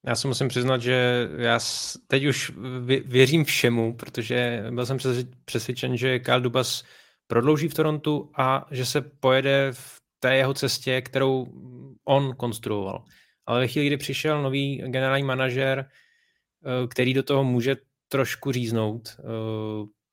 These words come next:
nemusí to být úplně drastické, ale prostě může dojít na, na jednu z těch hvězd, za kterou navíc Toronto může získat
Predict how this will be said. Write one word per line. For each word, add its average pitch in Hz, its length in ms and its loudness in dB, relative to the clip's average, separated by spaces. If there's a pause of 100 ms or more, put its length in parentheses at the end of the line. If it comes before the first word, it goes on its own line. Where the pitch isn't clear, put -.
(140)
nemusí 120 320 -2
to 127 80 2
být 127 140 2
úplně 135 280 2
drastické, 135 580 0
ale 127 200 4
prostě - 480 -8
může 123 220 0
dojít 120 200 0
na, 113 160 -2
na 113 160 0
jednu 113 200 -2
z 113 80 -10
těch 113 160 -2
hvězd, 107 400 -4 (800)
za 120 100 4
kterou 135 240 2
navíc 127 240 0
Toronto 131 320 0
může 123 180 2
získat 123 440 -2